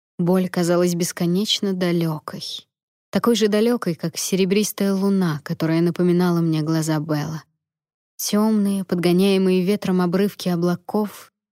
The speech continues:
закрывали её и освобождали вновь, закрывали и освобождали вновь,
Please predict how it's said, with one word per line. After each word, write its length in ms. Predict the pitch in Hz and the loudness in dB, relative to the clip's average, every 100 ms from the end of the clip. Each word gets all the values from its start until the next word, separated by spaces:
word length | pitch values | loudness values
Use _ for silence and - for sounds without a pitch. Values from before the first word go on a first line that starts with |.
| - | -6
закрывали 680 | 170 185 - 196 208 220 202 | -4 -2 0 0 0 0 0
её 400 | 185 165 156 156 | 0 0 -2 0
и 140 | 160 | 0
освобождали 800 | 165 165 180 180 190 196 196 180 | 0 0 0 0 0 0 0 0
вновь, 540 | 165 175 185 202 - _ _ _ _ 202 | 0 0 0 -2 -12 _ _ _ _ -2
закрывали 680 | 214 - 214 196 214 240 220 | -2 0 0 0 0 0 0
и 80 | |
освобождали 800 | 196 185 196 185 190 185 214 202 | 0 0 0 0 0 0 0 0
вновь, 920 | 175 165 170 185 220 - - - - | -2 -2 -2 0 -2 -6 -14 -20 -20